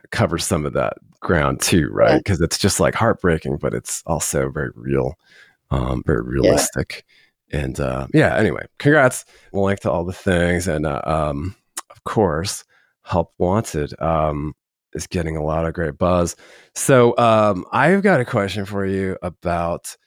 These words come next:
Speaker 1: because I kind of envision it also as, like, you know, you had said you,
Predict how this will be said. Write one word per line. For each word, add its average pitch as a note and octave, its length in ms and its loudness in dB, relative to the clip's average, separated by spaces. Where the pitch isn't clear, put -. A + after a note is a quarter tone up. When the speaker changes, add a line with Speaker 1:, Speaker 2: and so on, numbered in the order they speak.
Speaker 1:
because B2 260 2
I B2+ 100 6
kind F3 240 2
of B2 120 2
envision G#2 520 0
it E2+ 240 -2
also G2+ 400 0
as, E2 220 -2
like, D2 380 -6
you A2 80 2
know, G2+ 60 6
you A2 200 4
had D#3 120 6
said F#2 280 2
you, F#2+ 180 -2